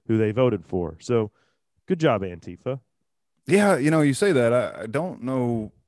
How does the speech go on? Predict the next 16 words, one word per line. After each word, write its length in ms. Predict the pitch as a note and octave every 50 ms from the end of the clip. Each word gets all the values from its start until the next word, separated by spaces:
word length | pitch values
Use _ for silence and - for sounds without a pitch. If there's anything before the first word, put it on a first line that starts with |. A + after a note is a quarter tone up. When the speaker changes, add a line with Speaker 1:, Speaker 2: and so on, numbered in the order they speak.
| _ _ _ _ _ -
Speaker 2:
that 140 | A2+ A2 G2+
they're 140 | - A2+ A2+
not 160 | A2+ A2 F#2
just 180 | F#2 G2+ - -
anarchists. 680 | - A#2+ B2 E2+ A#1+ - - - - - - - - - _ _ -
Uh, 280 | D#2 D#2 C2+ C2 A#1 - - _ _ _ _ -
I 40 | D#2
don't 120 | F2 A2
know 100 | A#2+ A2+
that 100 | G#2+ G#2
they 120 | - G#2 G2
support 400 | - - - - B2 A#2+ A2 G2+
anybody. 440 | A2 A#2+ A2 - - - A1 G#1+ -
I 120 | - F#2+
think 180 | G2 G2+ F#2+ E2+
that, 280 | - G2 F2+ - -